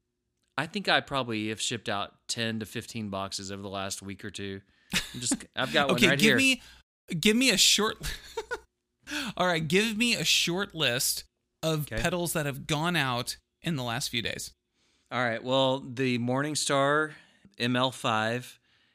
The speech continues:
Speaker 1: and the Morningstar
Speaker 2: Oh, okay.
Speaker 1: M C six, I decided I don't need midi stuff anymore.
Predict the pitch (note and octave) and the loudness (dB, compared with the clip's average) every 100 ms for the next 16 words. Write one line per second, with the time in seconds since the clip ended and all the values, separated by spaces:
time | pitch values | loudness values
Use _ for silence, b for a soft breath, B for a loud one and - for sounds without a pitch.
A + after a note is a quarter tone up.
0 | _ - A2+ A#2 A#2 B2 B2 - B2 A#2+ | _ -6 -2 0 0 0 0 0 0 0
1 | - G#2 - - B2 B2+ D3 - A#2+ C3+ | -4 -8 -10 -6 -4 -2 -2 -2 -2 -2
2 | - - B2 A#2 B2+ A#2+ A2+ A2 A2+ A#2 | -6 -6 -8 -4 -2 0 0 -2 -4 -4
3 | A2+ G#2 G#2 - G2 G2+ G2+ A2+ | -2 -4 -4 -6 -8 -8 -6 -8